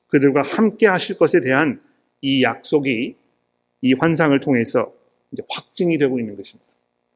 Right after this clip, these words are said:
백성이 다시금 하나님의 그 은혜를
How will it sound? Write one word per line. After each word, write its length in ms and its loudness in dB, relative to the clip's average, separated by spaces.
백성이 320 -2
다시금 520 0
하나님의 500 2
그 80 2
은혜를 680 2